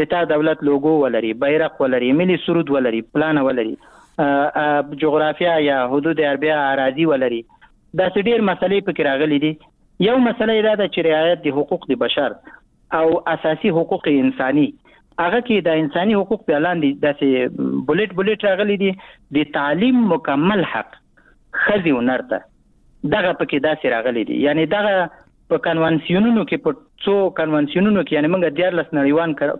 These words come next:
کنوانسیونونو کې غړیتوب لرو. افغانستان یې لري. د دولت په توګه، د حکومت په توګه نه، د افغانستان د یو، یو دولت چې د ملل متحد غړی ده، د، اه، کې موږ تعهدات لرو. نو دا ټول هغه ماتله دي. د هغه ک-، تعهداتو پر بنسټ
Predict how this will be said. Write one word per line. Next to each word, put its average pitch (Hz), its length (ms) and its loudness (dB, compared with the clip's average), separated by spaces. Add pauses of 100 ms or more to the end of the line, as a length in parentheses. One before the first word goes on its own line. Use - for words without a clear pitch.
کنوانسیونونو 139 540 2
کې 139 200 -2
غړیتوب 143 380 0
لرو. 117 220 -2 (340)
افغانستان 143 560 0
یې 123 140 0
لري. 117 140 -2
د 123 160 -2
دولت 175 420 0
په 180 60 -4
توګه، 208 260 0 (100)
د - 20 2 (380)
حکومت 196 340 -2
په 202 60 -2
توګه 196 260 0
نه، 240 180 0 (380)
د - 20 0
افغانستان 156 680 0
د 156 60 0
یو، 139 320 2
یو 139 200 2
دولت 147 400 0
چې - 120 -2
د 131 120 2
ملل 151 220 2
متحد 139 380 0
غړی 165 240 0
ده، 117 60 -2 (800)
د، 151 180 0
اه، 175 680 2
کې 151 160 -4 (120)
موږ 190 120 2 (180)
تعهدات 147 480 0
لرو. 131 180 -4 (500)
نو 175 100 2
دا 180 160 0 (100)
ټول 247 240 2 (100)
هغه 180 180 0
ماتله 202 440 0
دي. 104 180 -8 (420)
د 170 40 0
هغه 196 200 0
ک-، 196 520 0
تعهداتو 190 520 0
پر 185 140 -2
بنسټ 170 360 0